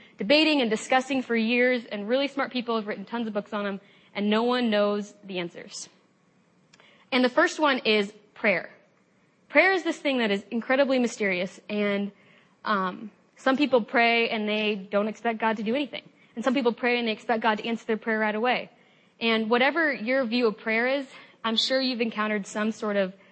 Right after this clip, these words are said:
uh, failed expectation and some sort of time where a prayer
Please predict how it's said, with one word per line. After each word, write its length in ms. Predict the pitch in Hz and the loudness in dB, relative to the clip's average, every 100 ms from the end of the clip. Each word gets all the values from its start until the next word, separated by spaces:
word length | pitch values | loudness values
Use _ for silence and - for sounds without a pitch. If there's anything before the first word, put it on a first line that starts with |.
| _ _ _ _ _ - | _ _ _ _ _ -2
uh, 280 | 214 190 - | -2 -2 -6
failed 340 | - 214 214 | 0 4 4
expectation 840 | 208 - - 175 - 190 - - 185 _ _ _ _ | 2 -2 -6 -6 -6 -10 -10 -16 -20 _ _ _ _
and 120 | 214 208 | -8 -2
some 180 | 233 | -2
sort 200 | 226 247 | 0 -2
of 80 | 214 | -2
time 280 | - 220 214 | -2 -2 0
where 160 | 202 190 | 0 -2
a 40 | |
prayer 440 | 190 240 226 226 | 0 0 2 0